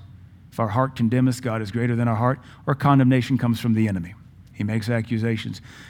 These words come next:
God is not in either of those, but he is totally in conviction. And how do you know if it's conviction? Well, 'cause you're guilty and you've not said, "I'm sorry" yet.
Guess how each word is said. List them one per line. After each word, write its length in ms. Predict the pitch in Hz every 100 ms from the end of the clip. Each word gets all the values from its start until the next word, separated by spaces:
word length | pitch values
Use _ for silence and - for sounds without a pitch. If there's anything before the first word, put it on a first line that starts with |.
| -
God 180 | 147 151
is 140 | 143
not 160 | 147 147
in 80 | 139
either 320 | 139 151 156
of 80 | 143
those, 180 | 165 143
but 120 | 127
he 120 | 147
is 100 | 123
totally 520 | - - 220 165 135
in 100 | 117
conviction. 600 | 113 113 127 120 - 90 - - - - - -
And 100 | 123
how 200 | 131 190
do 60 | 214
you 100 | 202
know 180 | 208 202
if 140 | 175
it's 100 | 147
conviction? 560 | - 160 190 - 117 104
Well, 160 | 147
'cause 240 | - 156 123
you're 140 | 147
guilty 520 | 113 160 220 - 160
and 80 | 143
you've 140 | 143
not 180 | 147 147
said, 180 | - 147
"I'm 120 | 139
sorry" 420 | 127 - 165 120
yet. 320 | 98 95 -